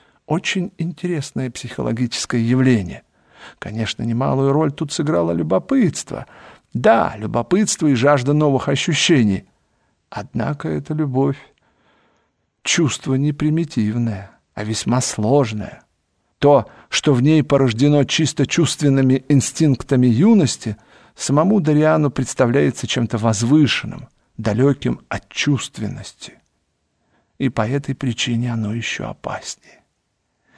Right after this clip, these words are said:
Именно те страсти, природу которых мы неверно понимаем, сильнее всего властвуют над нами. А слабее всего бывает чувство, происхождение которых нам понятно. И часто человек воображает,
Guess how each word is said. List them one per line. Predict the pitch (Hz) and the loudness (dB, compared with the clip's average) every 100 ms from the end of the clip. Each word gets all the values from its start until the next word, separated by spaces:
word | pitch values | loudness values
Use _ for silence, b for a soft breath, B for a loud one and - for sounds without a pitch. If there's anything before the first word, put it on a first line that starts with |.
| b b | b b
Именно | 131 135 131 127 | 2 4 4 2
те | - 147 | 0 0
страсти, | 135 - 143 143 117 - - - - B B | 0 0 0 2 0 -6 -14 -20 -20 B B
природу | 117 117 120 117 | -2 0 0 -2
которых | 117 - 127 117 | -4 0 0 0
мы | 127 120 | 0 2
неверно | 117 117 131 120 110 | 4 4 2 2 0
понимаем, | 113 107 113 139 143 127 B B B | -2 -4 -2 2 2 0 B B B
сильнее | - - 113 123 135 127 | -8 -4 -2 0 2 2
всего | 117 - 123 131 | -2 -2 0 0
властвуют | 110 113 107 - - 104 - | 0 -2 -2 -6 -6 -8 -6
над | 110 113 | -6 -4
нами. | 117 107 95 92 _ _ _ b b b b b | -4 -4 -8 -14 _ _ _ b b b b b
А | - | -12
слабее | - 113 104 120 165 147 | -8 -6 -2 0 2 2
всего | - 139 135 127 B B | -2 -2 0 -2 B B
бывает | - 107 120 113 | -6 -2 -2 -2
чувство, | - - 156 - 131 - B B | -4 -2 -2 -2 -4 -4 B B
происхождение | 117 110 - 120 110 139 131 | -6 -4 -2 -4 -2 0 0
которых | 117 113 139 135 - | -2 -6 -4 -4 -4
нам | 123 117 | -4 -4
понятно. | - 117 117 107 - _ - _ _ _ _ _ _ - | -4 -4 -2 -4 -6 _ -20 _ _ _ _ _ _ -12
И | - | -6
часто | - 127 - 117 | -2 -2 -4 -6
человек | - 123 131 123 | -4 0 0 0
воображает, | 117 113 113 113 147 147 131 | -2 -2 -4 -2 0 0 0